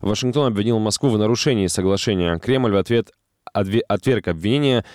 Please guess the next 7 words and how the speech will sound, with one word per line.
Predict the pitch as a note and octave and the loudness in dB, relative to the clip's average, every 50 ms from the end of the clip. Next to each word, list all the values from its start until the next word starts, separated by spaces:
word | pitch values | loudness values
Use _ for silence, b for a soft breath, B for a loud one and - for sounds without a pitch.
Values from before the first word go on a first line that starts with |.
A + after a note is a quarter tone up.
| B B | B B
но | A2 A#2 A2+ | -4 -4 -2
также | - B2+ C3 A#2+ A#2+ C3 | -2 -2 -2 -2 0 -2
объявил | A2+ G#2+ G#2 G2+ A2+ A#2 - | 0 0 0 0 2 0 0
о | - G#2 G2+ | 0 0 0
выходе | F#2+ G2+ - - A2+ G2+ F#2+ G#2 G#2 | 0 -2 -2 -2 -2 0 0 0 0
из | - - A2+ G2+ F#2 | 0 0 -2 -2 0
договора. | G#2 G#2 F#2+ A2 G2+ G2+ F#2+ D#2+ D#2 - | 0 0 0 2 2 2 2 0 0 -2